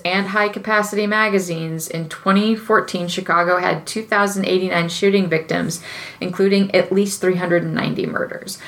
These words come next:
Approximately fifty thousand guns were recovered by police in Chicago between two thousand one and March twenty twelve. Guns came from all fifty states, and more than half came from outside of Illinois.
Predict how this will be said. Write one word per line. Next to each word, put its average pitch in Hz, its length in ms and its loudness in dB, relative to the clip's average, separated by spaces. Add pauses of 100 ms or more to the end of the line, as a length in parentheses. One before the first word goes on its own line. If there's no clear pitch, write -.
(260)
Approximately 202 720 0
fifty 220 300 0
thousand 202 420 2
guns 175 240 0
were 170 100 0
recovered 190 440 2
by 147 140 4
police 185 340 0
in 175 80 -8
Chicago 220 500 2
between 196 360 0
two 196 140 -2
thousand 196 400 2
one 175 180 2
and 170 140 -2
March 165 320 0
twenty 165 300 0
twelve. 247 460 2 (380)
Guns 220 280 2
came 190 280 0
from 175 260 -2
all 214 180 4
fifty 196 380 -2
states, 170 480 0
and 175 180 -4
more 170 160 4
than 170 140 0
half 190 400 0
came 175 220 0
from 170 160 0
outside - 520 0
of - 120 -4
Illinois. - 500 -4